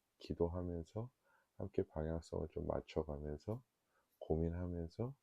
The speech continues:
교회를 좀 세워가고 싶다라는 생각을 가지고 있습니다. 물론 이 마-, 이 말이 굉장히 교만하게 들릴 수도 있지만,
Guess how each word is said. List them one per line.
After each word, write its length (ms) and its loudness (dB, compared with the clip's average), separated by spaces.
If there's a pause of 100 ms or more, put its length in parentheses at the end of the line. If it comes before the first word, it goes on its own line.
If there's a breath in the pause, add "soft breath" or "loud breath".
(460)
교회를 340 2
좀 140 -4
세워가고 500 0
싶다라는 1300 -8
생각을 340 -2
가지고 420 -4
있습니다. 420 -10 (600 soft breath)
물론 300 4
이 80 4
마-, 140 4 (120)
이 420 0
말이 480 2
굉장히 500 2
교만하게 560 4
들릴 340 0
수도 300 -10
있지만, 500 0